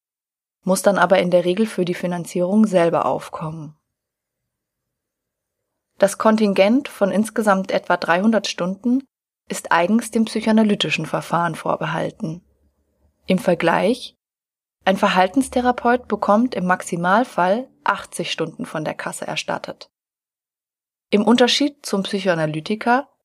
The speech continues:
sieht ein Verhaltenstherapeut seine Patienten allerdings auch meist nur einmal in der Woche.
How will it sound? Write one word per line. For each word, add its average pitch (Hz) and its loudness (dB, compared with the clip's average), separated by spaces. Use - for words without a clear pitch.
sieht - 2
ein 226 4
Verhaltenstherapeut 220 0
seine 180 2
Patienten 170 -2
allerdings 202 2
auch - -2
meist 156 -2
nur - 0
einmal 175 0
in 156 -6
der 156 -4
Woche. 156 -6